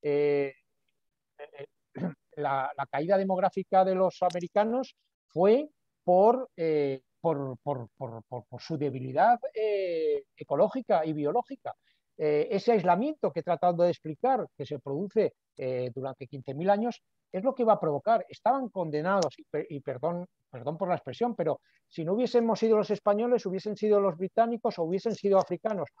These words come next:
o hubiesen sido asiáticos, pero era un continente que no podía continuar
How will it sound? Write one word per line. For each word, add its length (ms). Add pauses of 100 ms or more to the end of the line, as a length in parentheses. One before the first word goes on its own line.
(120)
o 80
hubiesen 340
sido 200
asiáticos, 580 (340)
pero 400 (340)
era 160
un 60
continente 560
que 140
no 260 (100)
podía 400 (160)
continuar 600